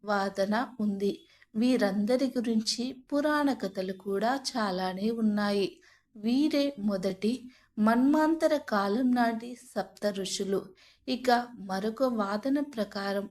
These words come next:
బ్రాహ్మణులందరూ సప్త ఋషుల వారసులేనని, ఆ ఏలూరులో సప్త ఋషులలో ఆ ఏడుగురులో ఎవరంటే ఒకటి భృగువు, రెండు అగ్గిస్త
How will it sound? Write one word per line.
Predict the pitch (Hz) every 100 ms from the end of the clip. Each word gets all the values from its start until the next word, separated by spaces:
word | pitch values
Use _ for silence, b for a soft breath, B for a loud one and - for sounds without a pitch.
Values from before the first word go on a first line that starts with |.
| 196
బ్రాహ్మణులందరూ | 208 196 214 262 285 294 240 196 202 220 202 220 B B _
సప్త | - 269 262 - 339 269
ఋషుల | - 240 233
వారసులేనని, | 202 190 185 190 190 226 220 220 220 208 214 240 B B B 240
ఆ | 240
ఏలూరులో | 262 220 233 262 285 277 262 254 247 262 b b b -
సప్త | 254 254 - 302
ఋషులలో | 240 202 254 269 254 240 247 -
ఆ | 214 202
ఏడుగురులో | 185 196 208 233 226 214 208 220 - 214
ఎవరంటే | 190 196 196 190 214 269 277 -
ఒకటి | 214 202 208 220 180
భృగువు, | - 196 190 190 190 202 220 _
రెండు | 233 247 254 254 254 214
అగ్గిస్త | 190 - 196 - - 208